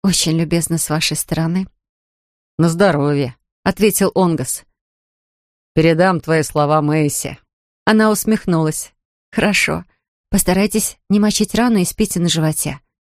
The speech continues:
Через неделю можете снять бинт сами. Но если рана будет беспокоить, звоните врачу". Онгас улыбнулся.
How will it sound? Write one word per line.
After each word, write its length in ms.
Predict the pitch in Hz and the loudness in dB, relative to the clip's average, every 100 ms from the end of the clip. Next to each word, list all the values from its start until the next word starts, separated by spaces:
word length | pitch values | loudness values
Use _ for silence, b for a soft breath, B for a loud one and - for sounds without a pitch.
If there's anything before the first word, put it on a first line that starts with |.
| _ - | _ -8
Через 240 | - 202 | -2 0
неделю 380 | 185 214 240 220 | 2 2 4 2
можете 300 | 196 190 - | 2 0 -4
снять 280 | 175 202 170 | -2 0 2
бинт 220 | 170 196 | 0 0
сами. 400 | - 208 170 139 _ _ _ _ _ - | 0 -2 -4 -8 _ _ _ _ _ -2
Но 60 | |
если 160 | 170 180 | 0 2
рана 260 | 190 190 185 | 2 2 2
будет 160 | 190 | 0
беспокоить, 680 | 165 - 175 - 220 196 - | 0 -2 -4 0 0 0 -4
звоните 420 | 160 170 220 - | -4 0 0 0
врачу". 380 | 135 135 - 131 - _ _ _ _ _ _ - | -4 -4 -6 -10 -16 _ _ _ _ _ _ 0
Онгас 380 | 285 277 240 247 | 2 4 2 2
улыбнулся. 720 | 208 175 175 170 - 123 | 2 2 0 0 -2 -6